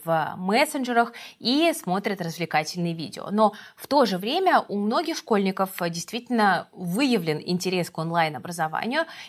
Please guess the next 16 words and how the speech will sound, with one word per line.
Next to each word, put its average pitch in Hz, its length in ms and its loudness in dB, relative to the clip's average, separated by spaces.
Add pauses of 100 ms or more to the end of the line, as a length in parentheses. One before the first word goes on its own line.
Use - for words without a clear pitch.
и 320 80 -4
в - 20 -6
том 302 160 0
числе 320 340 2
они 175 440 -2
ищут 196 420 -4
образовательные 160 540 -2
ролики 196 400 -2
и 196 340 -2
на 165 220 0
Ютубе, 180 600 -2
а 233 140 4
не 214 160 2
только 170 480 0
развлечения 151 800 0
котиков, 160 600 -8